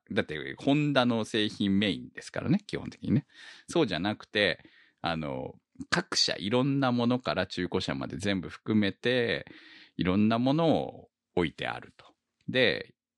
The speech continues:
ウェアも様々なメーカーのやつが高いのから安いのまで置いてあったりとか、ヘルメットもバーンと、特にオープンだから。今ね、何でもないの。本当にバイクも、そういうヘルメットとかも。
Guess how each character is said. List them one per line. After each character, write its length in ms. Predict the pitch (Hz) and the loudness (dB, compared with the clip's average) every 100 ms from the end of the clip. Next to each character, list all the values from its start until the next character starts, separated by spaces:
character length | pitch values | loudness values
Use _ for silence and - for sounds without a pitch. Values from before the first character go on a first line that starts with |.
| - | -4
ウ 60 | |
ェ 260 | 92 87 80 | 0 2 2
ア 100 | 76 | -2
も 280 | 78 69 65 | -2 -4 -4
様 260 | - 80 | -2 -2
々 240 | 80 69 69 | 0 -2 -2
な 120 | 65 | -2
メ 160 | 64 60 | -2 -4
ー 40 | |
カ 100 | - | -4
ー 40 | 60 | -4
の 80 | 65 | -2
や 100 | 65 | -4
つ 140 | - | -4
が 300 | 62 58 - - | -4 -4 -6 -4
高 240 | - 76 | -4 -2
い 80 | 69 | -6
の 80 | 67 | -6
か 100 | 67 | -6
ら 60 | |
安 240 | 65 - - | -6 -4 -6
い 40 | |
の 100 | 60 | -4
ま 100 | 62 | -4
で 100 | 65 | -4
置 180 | 62 67 | -2 -4
い 40 | |
て 80 | - | -4
あ 80 | 67 | -6
っ 80 | - | -6
た 100 | - | -12
り 120 | - | -10
と 100 | - | -8
か、 600 | - 139 113 - 71 - | 0 2 2 -2 -8 -18
ヘ 140 | - 87 | -8 -4
ル 100 | 85 | -2
メ 120 | 78 | -4
ッ 40 | - | -4
ト 80 | 71 | -6
も 160 | 55 | -4
バ 180 | 55 - - | -2 -4 -4
ー 240 | - - | -10 -10
ン 40 | |
と、 120 | - - | -6 -2
特 200 | 110 107 | 0 0
に 200 | 71 - - | -2 -10 -2
オ 80 | 101 | -2
ー 40 | 98 | 0
プ 120 | 85 | -4
ン 80 | - | -6
だ 120 | - | -6
か 120 | 69 | -4
ら。 220 | 65 - _ _ _ _ | -4 -8 _ _ _ _
今 220 | - 123 92 | 2 4 2
ね、 360 | 80 73 - - _ _ - | 0 -2 -8 -16 _ _ 2
何 180 | 117 170 | 4 4
で 80 | |
も 80 | 202 | 4
な 160 | 208 214 | 4 4
い 60 | |
の。 100 | 104 - _ _ _ _ _ _ | 2 0 _ _ _ _ _ _
本 180 | - 104 | 0 0
当 100 | 101 | 2
に 140 | 92 85 | 0 2
バ 200 | 92 92 | 4 4
イ 80 | |
ク 120 | 85 87 | 2 -2
も、 360 | 92 90 90 - _ _ - | 2 2 0 -4 _ _ -10
そ 200 | - 95 | 0 0
う 60 | |
い 360 | 87 87 82 80 | 2 2 2 0
う 60 | 82 - _ _ _ _ _ - | -4 -10 _ _ _ _ _ -8
ヘ 100 | 104 | 0
ル 80 | 95 | 2
メ 80 | 90 | 2
ッ 40 | |
ト 100 | - | -2
と 100 | 82 | -6
か 140 | 78 | -4
も。 260 | 73 71 - | -4 -4 -6